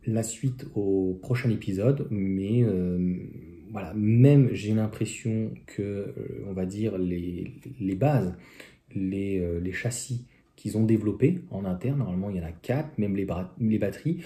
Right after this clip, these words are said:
j'ai l'impression qu'ils, qu'ils ne maîtrisent pas tout leur sujet, j'ai l'impression qu'ils sont un peu tous azimuts. Je ne sais pas comment ça se passe avec Jeep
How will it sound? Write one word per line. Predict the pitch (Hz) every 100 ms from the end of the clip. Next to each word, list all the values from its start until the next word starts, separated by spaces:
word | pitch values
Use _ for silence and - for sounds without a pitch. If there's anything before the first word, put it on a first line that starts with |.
| - - -
j'ai | - 110
l'impression | 107 - - 160 180
qu'ils, | - - 98 -
qu'ils | - 98
ne | 104
maîtrisent | 123 120 123 -
pas | - 131
tout | -
leur | 139 123
sujet, | - 110 107
j'ai | 117 95
l'impression | 90 - - 127
qu'ils | - -
sont | - 101
un | 92
peu | - 127
tous | - 120
azimuts. | 104 101 104 151 180 - - - _
Je | 104
ne | 107
sais | 127
pas | -
comment | - 143
ça | 139 123
se | -
passe | 127 123 -
avec | - 101 98 95
Jeep | 113 143